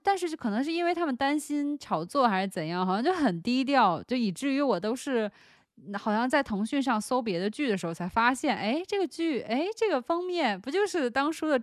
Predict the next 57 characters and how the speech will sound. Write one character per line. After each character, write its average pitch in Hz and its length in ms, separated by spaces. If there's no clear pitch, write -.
《张 269 240
公 285 180
案》 269 180
吗？ 190 140
但 247 100
它 311 120
现 311 120
在 277 140
怎 202 100
么 170 80
叫 233 160
《君 254 320
子 196 200
盟》 147 320
了？ 180 160
于 240 100
是 269 140
乎 254 120
我 233 60
就 233 80
点 226 200
进 170 100
去 208 100
看， 214 320
然 175 100
后 247 200
意 349 180
外 339 200
的 262 100
真 294 100
的 359 80
还 349 140
蛮 269 320
好 311 260
看 277 420
的 190 140
耶。 160 480
就 339 160
是， 320 400
哎 254 140
呀， 220 340
怎 214 160
么 220 100
讲 214 300
呢？ 190 140
里 226 120
面 226 400
井 220 200
柏 233 160
然 226 160
的 240 120
扮 254 300
相 233 220
我 214 80
好 202 180
喜 208 220
欢， 208 360